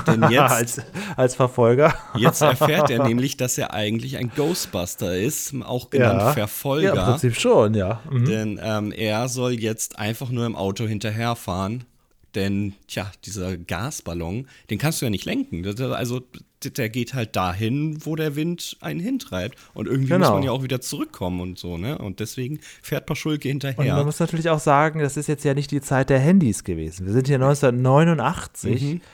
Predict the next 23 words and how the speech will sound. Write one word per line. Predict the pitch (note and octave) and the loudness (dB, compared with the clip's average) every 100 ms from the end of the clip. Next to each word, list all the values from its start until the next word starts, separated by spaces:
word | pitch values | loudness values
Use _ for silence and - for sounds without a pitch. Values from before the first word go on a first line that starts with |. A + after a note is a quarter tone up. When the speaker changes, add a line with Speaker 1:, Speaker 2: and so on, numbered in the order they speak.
| - | -14
Speaker 1:
ja. | - - - A#2+ A#2+ | -12 -12 -4 0 2
Speaker 2:
Ähm, | B2 B2 | 2 2
und | B2 | 0
da | B2 | 2
standen | D#3 D3 | 0 2
auch | C3+ | 0
nicht | C3 | 0
überall | C#3+ C3+ A#2+ | 2 4 4
Telefonzellen. | B2 B2+ C#3+ F3+ G#3 - F#2 G2 A2+ | 2 -4 0 0 0 0 0 2 0
Und | A#2 | 2
man | A#2 | 2
will | C3 | 4
ja | B2 | 4
auch | B2 | 2
nicht | B2 | 0
verloren | B2 C3 E3+ D3+ A2+ | 2 4 4 4 4
gehen | A#2+ | 2
oder | A#2+ C#3+ C#3+ A#2+ | 4 6 6 6
halt | C#3 C3+ | 4 4
jetzt | C3 A#2+ | 0 0
erstmal | B2 C#3+ D3 C3+ | -4 -2 -2 -2
sich | C3 A#2+ C3 | -4 -8 -10
in, | A#2+ B2 | -8 -8